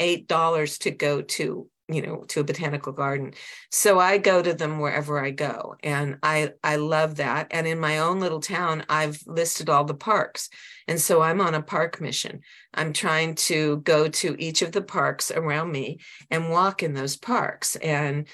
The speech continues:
get my steps in there. The other way you can get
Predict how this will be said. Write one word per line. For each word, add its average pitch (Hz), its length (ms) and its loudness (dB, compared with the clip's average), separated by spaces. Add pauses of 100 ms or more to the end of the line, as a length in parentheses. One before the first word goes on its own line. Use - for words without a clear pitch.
(200)
get 160 200 0
my 147 140 2
steps - 520 -2
in 143 160 -2
there. 139 280 -6 (440)
The 202 180 2
other 294 200 4
way 240 200 6
you 202 180 4
can 180 240 0
get 170 320 2